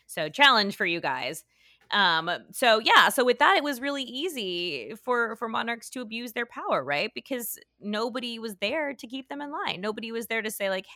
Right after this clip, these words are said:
"Hey, you know, this might be weird, but I don't really think God gave you all this power." A-, and at the time, too, like, peasants or the people they ruled over, they weren't educated.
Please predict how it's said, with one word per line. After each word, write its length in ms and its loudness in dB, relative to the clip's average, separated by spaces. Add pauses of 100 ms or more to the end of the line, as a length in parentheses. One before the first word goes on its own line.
(120)
"Hey, 440 2 (760)
you 80 0
know, 80 4
this 220 8
might 160 8
be 100 0
weird, 320 0
but 100 4
I 40 6
don't 260 4
really 220 4
think 240 -2
God 220 6
gave 220 2
you 140 4
all 140 6
this 200 0
power." 420 2
A-, 260 -2
and 200 -2
at 160 -6
the 80 -2
time, 400 -8
too, 300 -4 (200)
like, 200 -10
peasants 360 -4
or 80 -6
the 80 -8
people 280 -10
they 120 -2
ruled 260 -6
over, 200 -2
they 140 -4
weren't 280 -4
educated. 720 -8